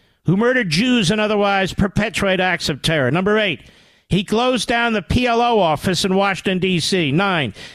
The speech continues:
he closed down America's longstanding so-called Palestine consulate in Jerusalem.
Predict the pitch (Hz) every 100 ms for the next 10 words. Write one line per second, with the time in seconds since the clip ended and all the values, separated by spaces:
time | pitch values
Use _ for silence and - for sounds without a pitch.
0 | - 180 - 226 254 262 220 240 226 220
1 | 220 208 185 202 226 226 - 220 214 214
2 | 185 220 208 196 202 175 196 208 196 208
3 | 196 190 185 208 202 156 147 151 143 175
4 | 190 165 131 107